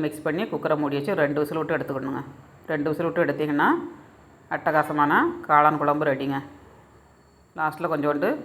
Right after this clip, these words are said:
மல்லித்தழையும் புதினா தழையும் ஆட் பண்ணிக்கோங்க. பார்க்கலே எவ்வளோ எம்மியாக இருக்குது பாருங்கள். இட்லிக்கு அட்டகாசமாக இருக்கும்.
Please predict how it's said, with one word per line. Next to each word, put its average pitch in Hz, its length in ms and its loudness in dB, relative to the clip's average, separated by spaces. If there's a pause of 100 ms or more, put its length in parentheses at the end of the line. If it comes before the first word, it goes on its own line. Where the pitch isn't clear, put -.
மல்லித்தழையும் 147 420 0
புதினா 147 240 0
தழையும் 147 240 0
ஆட் 143 220 -4
பண்ணிக்கோங்க. 139 400 -2 (1000)
பார்க்கலே 160 300 0
எவ்வளோ 156 180 4
எம்மியாக 147 220 2
இருக்குது 143 180 -2
பாருங்கள். 160 240 0
இட்லிக்கு 151 300 4
அட்டகாசமாக 151 440 4
இருக்கும். 180 260 0